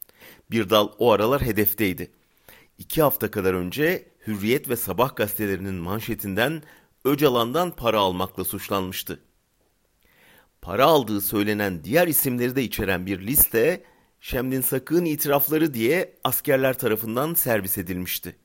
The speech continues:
Öğle arasında Birdal'ı yemeğe davet ettik. "On üçte dernekte olmam gerekiyor." dedi, gelmedi.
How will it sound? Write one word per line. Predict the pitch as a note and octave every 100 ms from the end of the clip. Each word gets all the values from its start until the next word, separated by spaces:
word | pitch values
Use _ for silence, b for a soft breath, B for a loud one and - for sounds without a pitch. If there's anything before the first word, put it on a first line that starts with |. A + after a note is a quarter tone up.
| _ _ _ _ _ _ _ _ _ _ _ B B B B B
Öğle | D3+ D3+ F3+
arasında | D3 B2 - A#2 B2 G3 D#3
Birdal'ı | C#3+ A#2 B2 E3
yemeğe | C#3 B2 A2+
davet | G#2 G2+ G2+ G#2
ettik. | - G2 - _ _ _ _ b b b
"On | D#3+
üçte | E3 - F3
dernekte | D3+ C#3 D3 E3+
olmam | D#3 C3+ C3
gerekiyor." | B2 B2 B2+ C#3 B2 A#2+
dedi, | C3+ C3+ G3+ G#3 - _ _ -
gelmedi. | B2 F#2+ F#2 E2+ F#2